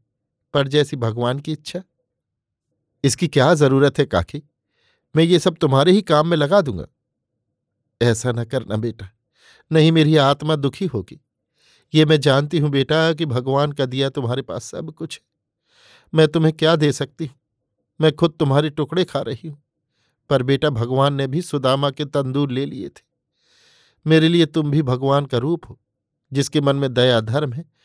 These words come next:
वो भगवान का ही रूप है। सो बेटा, सुदामा के तंदूल समझकर इसे ले लो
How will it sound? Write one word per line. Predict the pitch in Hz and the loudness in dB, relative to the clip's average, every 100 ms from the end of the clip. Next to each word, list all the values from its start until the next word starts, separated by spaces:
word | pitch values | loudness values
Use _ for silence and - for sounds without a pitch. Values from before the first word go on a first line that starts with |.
| _ _ - | _ _ -4
वो | 147 | 0
भगवान | 135 127 131 135 | 0 2 2 2
का | 123 | 0
ही | 120 131 | -2 -2
रूप | 131 175 98 | -4 -6 -8
है। | - _ _ _ _ _ _ | -16 _ _ _ _ _ _
सो | - 131 | -6 -2
बेटा, | 120 127 143 107 _ _ _ | 2 2 2 -4 _ _ _
सुदामा | - 143 131 127 131 127 | -8 -2 2 2 2 0
के | 139 | -2
तंदूल | - 123 127 127 | -2 -2 0 -2
समझकर | - 123 127 - 123 | -2 -4 -4 -2 -4
इसे | 120 131 | -4 -4
ले | 113 175 | -2 -2
लो | 143 | -4